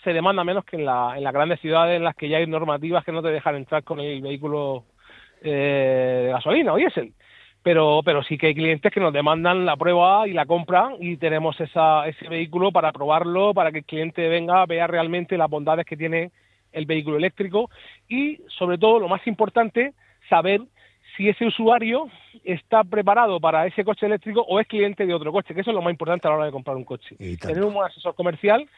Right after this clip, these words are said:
Speaker 1: que te puede informar de cuál es el mejor coche para tus necesidades.
Speaker 2: Y en ese escenario, pues lo ideal es una feria como esta, en la que los profesionales están al alcance de la mano para plantearles todas las dudas posibles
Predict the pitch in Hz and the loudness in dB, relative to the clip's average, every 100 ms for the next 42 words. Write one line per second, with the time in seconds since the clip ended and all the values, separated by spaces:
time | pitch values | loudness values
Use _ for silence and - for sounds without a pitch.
0 | _ _ _ - 165 165 180 196 190 170 | _ _ _ -6 0 4 4 2 0 2
1 | 185 180 170 165 175 165 175 170 - 190 | 0 0 -2 0 0 0 -2 -2 -4 -4
2 | - 190 208 233 _ _ _ - 196 185 | -2 -2 -2 -2 _ _ _ 0 0 2
3 | 160 135 117 123 113 104 _ - - - | -2 -8 -10 -12 -12 -12 _ -20 -20 -10
4 | 107 98 98 107 - 117 107 127 113 110 | -2 -2 -2 -4 -2 -2 0 0 2 2
5 | 113 110 101 95 90 92 98 104 95 110 | 2 0 -4 -4 -4 -2 -2 -2 -4 -6
6 | 90 101 87 90 90 95 - 85 80 78 | -6 -6 -6 -6 -6 -8 -8 -14 -14 -14
7 | 80 87 85 - 98 87 107 - 98 104 | -14 -10 -10 -8 -10 -6 -8 -8 -6 -4
8 | 107 107 117 - 120 104 101 95 110 92 | -2 -2 -4 -6 -6 -2 -2 -2 -6 -4
9 | 113 107 101 107 101 98 90 95 95 98 | -4 -2 -2 -4 -2 -4 -4 -6 -6 -8
10 | 98 98 90 - 101 92 98 104 95 98 | -6 -6 -6 -4 -4 -4 -4 -4 -4 -4
11 | 107 110 | -2 -2